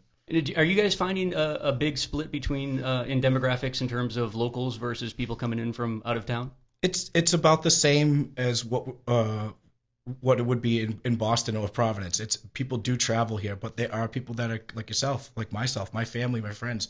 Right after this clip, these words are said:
Speaker 1: Mm-hmm.
Speaker 2: have, haven't been to the Palladium in a long time. And because of the, you know, the resurgence of the,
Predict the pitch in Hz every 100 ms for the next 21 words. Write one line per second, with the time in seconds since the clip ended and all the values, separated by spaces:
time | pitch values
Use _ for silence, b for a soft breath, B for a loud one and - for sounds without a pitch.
0 | - 147 175 - - - 117 117 113 113
1 | 110 113 117 113 107 104 110 107 113 127
2 | 92 - b b b 113 107 110 117 117
3 | 120 104 107 95 104 104 104 101 - 120
4 | 117 110 107 104